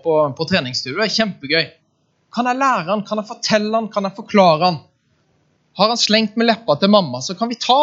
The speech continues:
det når han ligger under benkpressen, og jeg legger på et par kilo ekstra. Hvis jeg skal løfte den av deg nå, så vil jeg at du <laughs> gjerne skal be din mor om tilgivelse når du kommer hjem. Det må lære de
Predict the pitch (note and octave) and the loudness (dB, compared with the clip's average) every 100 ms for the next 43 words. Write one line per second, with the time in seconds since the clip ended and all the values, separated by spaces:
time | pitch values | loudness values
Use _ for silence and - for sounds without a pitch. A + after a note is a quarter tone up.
0 | C4+ A3+ G#3+ A#3+ A3 G3 A3 G3 F#3+ A3 | 4 4 6 4 4 4 4 2 2 0
1 | D#3 - D3 - G3 F#3 F#3+ G3+ F#3 F#3 | -2 -4 -2 -4 -2 0 2 2 0 -2
2 | F#3 F#3 F3 F3 G3 G3 E3+ - F3+ F#3 | -2 2 0 2 0 2 0 0 2 2
3 | - _ _ _ D#3 F#3+ F#3+ A#3 A#3+ G#3+ | 0 _ _ _ 0 2 6 6 6 2
4 | - A#3 G#3 A3+ A3+ G3+ G3 G3+ G#3+ A#3 | 2 4 4 4 4 4 6 6 6 4
5 | C4 A3 G3+ G3 F#3 G#3+ A3 - C#4 G3+ | 4 0 2 4 2 0 0 2 2 0
6 | - - C#4 G#3+ C4 B3 A#3+ A3+ F#3+ G3+ | 0 2 2 2 2 2 2 4 4 2
7 | G#3+ G#3 E3 D3 - F3+ F3 F3+ E3+ C3+ | 2 2 2 0 -2 0 4 4 4 4
8 | C3 _ - - - _ _ _ _ _ | -2 _ -18 -18 -20 _ _ _ _ _
9 | _ _ _ _ _ _ _ C#3+ A3+ B3+ | _ _ _ _ _ _ _ 2 2 4
10 | B3 C4+ C#4 A3+ E3+ F#3 | 2 2 2 2 2 2